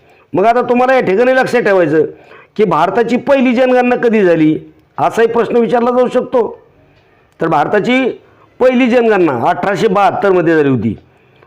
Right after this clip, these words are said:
कोणाच्या कार्यकाळात झाली होती किंवा त्यावेळेस गव्हर्नर जनरल कोण होतं? तर लॉर्ड मेयो. कोण होता? लॉर्ड मेयो होता.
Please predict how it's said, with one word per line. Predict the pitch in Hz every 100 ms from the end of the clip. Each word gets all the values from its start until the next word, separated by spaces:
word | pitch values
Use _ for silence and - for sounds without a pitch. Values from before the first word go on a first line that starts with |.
| _
कोणाच्या | - 196 214 233
कार्यकाळात | 220 226 226 226 214
झाली | 202 226
होती | 196 226 214 - _ _ -
किंवा | 196 202 220
त्यावेळेस | - 220 226 226 190
गव्हर्नर | 165 226 214 226
जनरल | 214 226 220 226
कोण | 196 233
होतं? | 214 190 226 214 - - _ _ _ _ -
तर | 202 233 214
लॉर्ड | 185 196 214 180
मेयो. | 165 185 208 180 117 - - _ _ -
कोण | 180 202
होता? | 190 196 240 262 - - - - - 139
लॉर्ड | 160 202 214
मेयो | 202 202 220
होता. | 175 175 165